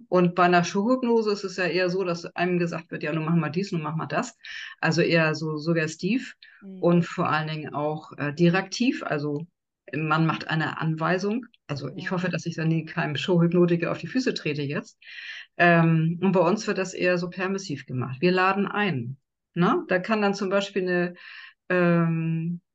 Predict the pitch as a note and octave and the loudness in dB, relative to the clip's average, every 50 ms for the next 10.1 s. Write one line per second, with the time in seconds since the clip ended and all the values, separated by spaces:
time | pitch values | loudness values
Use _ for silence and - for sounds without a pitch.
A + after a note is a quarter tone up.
0 | _ _ _ _ _ _ - F3 F3 - - - C#3+ F3+ G#3 A3 A3 G#3 G3 F#3+ | _ _ _ _ _ _ -2 0 0 0 2 2 2 2 2 2 0 0 2 2
1 | F#3 G3 G#3 G3+ G#3 G3+ G3+ G3 F#3+ - - F#3+ - F3 F3+ E3+ E3+ F3 - - | 2 2 0 -2 -6 -8 -8 -8 -10 -10 -10 -8 -4 -2 -2 -2 -2 -4 -6 -6
2 | F3 F3 F#3 F#3+ F#3 - - F3+ E3+ E3+ E3+ F3 F3 F3+ F3 F3+ - _ _ _ | -4 -4 -4 -6 -10 -6 -4 -2 0 2 2 2 0 0 -2 -6 -14 _ _ _
3 | - F3 F3 - A3+ A3+ A3+ G#3 F3+ - - F3+ E3+ E3+ F3 E3+ E3+ E3+ F#3 F3 | -8 -8 -8 -6 -6 -4 -4 -4 -4 -2 -4 -4 -2 0 0 -2 -2 -2 -6 -8
4 | F3 - - E3+ - - - - G3 G3 - F#3+ F3 E3+ E3 D#3+ E3 E3 E3 E3 | -8 -8 -12 -14 -14 -10 -8 -8 -8 -6 -4 -4 -2 -2 -2 -2 -2 -2 -2 -2
5 | E3+ E3 D#3+ D#3 D#3+ D#3 D#3+ D#3+ D#3+ E3+ E3+ E3+ F#3 F3 E3+ F#3 F#3 - F#3 F3+ | -2 -2 -2 -4 -4 -6 -8 -6 -4 -4 -4 -4 -4 -4 -4 -4 -6 -4 -6 -6
6 | F3+ - - - - F3 E3+ G3 G3 F#3+ - F3 F3 E3+ E3 E3 E3+ E3 E3 E3 | -6 -8 -14 -10 -8 -6 -6 -6 -8 -6 -4 -2 0 0 0 0 -2 -2 -4 -6
7 | D#3 D#3+ D3+ D#3 D#3 D3+ D#3+ E3 E3 - F3 E3+ D#3+ D#3+ E3+ F3 _ _ - - | -8 -10 -10 -12 -12 -8 -8 -8 -8 -6 -6 -6 -6 -6 -10 -12 _ _ -20 -20
8 | _ _ _ _ E3+ E3 - - - - G3 G3+ G3+ G3+ G3+ G3+ G3 F3 F3+ - | _ _ _ _ -6 -6 -6 -6 -6 -4 -2 0 0 0 0 -2 -4 -6 -10 -12
9 | - - - - - C#3+ C#3 C3+ C3+ - - - C3+ A#2 - _ A#2 B2+ C3+ D3 | -12 -14 -14 -12 -10 -8 -8 -8 -8 -12 -16 -18 -20 -20 -16 _ -16 -16 -14 -16
10 | - - | -20 -20